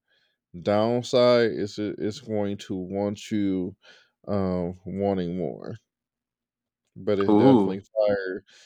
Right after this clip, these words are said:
Speaker 1: definitely worth checking out. Vince Staples, if you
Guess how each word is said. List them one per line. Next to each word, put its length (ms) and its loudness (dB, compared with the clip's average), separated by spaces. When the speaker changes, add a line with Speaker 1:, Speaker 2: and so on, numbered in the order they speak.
Speaker 1:
definitely 420 -2
worth 300 -2
checking 360 -4
out. 320 -2
Vince 320 0
Staples, 640 4
if 140 -4
you 240 -2